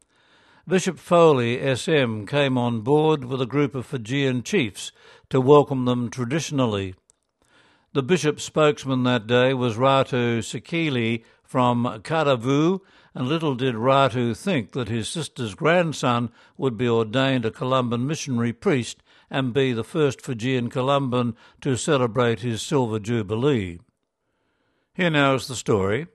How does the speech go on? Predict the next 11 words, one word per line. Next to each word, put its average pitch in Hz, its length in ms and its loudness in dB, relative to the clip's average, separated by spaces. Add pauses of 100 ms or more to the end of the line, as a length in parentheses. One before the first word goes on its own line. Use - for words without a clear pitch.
(800)
Ordained 160 440 2
in 147 140 -2
nineteen 131 480 2
ninety-four, 110 800 2
Father 123 580 2
Ian 131 720 0
Gukubau 127 840 4
was 131 200 -2
the 135 120 -4
first 165 400 0
Fijian 123 640 -2